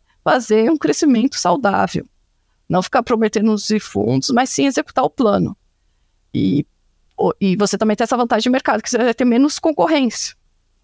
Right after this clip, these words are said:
Tanto pra funding, quanto também concorrência de nerga-, negócio.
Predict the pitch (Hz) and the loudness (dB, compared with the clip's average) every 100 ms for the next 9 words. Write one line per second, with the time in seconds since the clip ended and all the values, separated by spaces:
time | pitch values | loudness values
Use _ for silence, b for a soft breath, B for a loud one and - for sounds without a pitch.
0 | _ _ _ _ - 247 302 269 226 - | _ _ _ _ -2 0 0 0 0 0
1 | 233 285 - - - - 359 294 - 311 | 0 0 0 0 0 2 0 0 0 0
2 | 311 320 302 165 - 113 - 247 - 143 | 0 0 0 0 0 -2 0 0 2 0
3 | 92 - - | -2 -4 -10